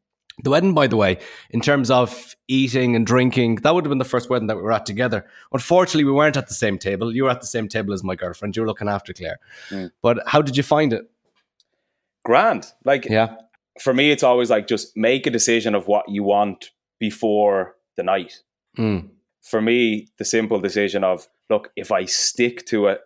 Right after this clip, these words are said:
Speaker 2: like, tequila shots <laughs> or I stick to tequila soda water, like, I know that's not gonna have an impact on my blood sugar.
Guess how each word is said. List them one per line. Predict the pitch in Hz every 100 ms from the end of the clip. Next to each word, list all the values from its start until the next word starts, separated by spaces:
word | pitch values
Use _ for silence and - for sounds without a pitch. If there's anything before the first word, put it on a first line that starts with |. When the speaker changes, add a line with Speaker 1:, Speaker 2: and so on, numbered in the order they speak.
| -
Speaker 2:
like, | 92 - -
tequila | - - 90 -
shots | 135 131 - - - -
<laughs> |
or | - 147
I |
stick | 143 - 135 -
to | - 101 85 - _ _ _
tequila | - - 107 101
soda | - 107 113 110
water, | 110 110 107 104 _ _ _ _
like, | 107 -
I | 127 139
know | 135 135 151
that's | 135 123
not | 110 107
gonna | 104
have | 104 101
an |
impact | 101 98 95 92
on |
my | 87
blood | 95 98
sugar. | 92 -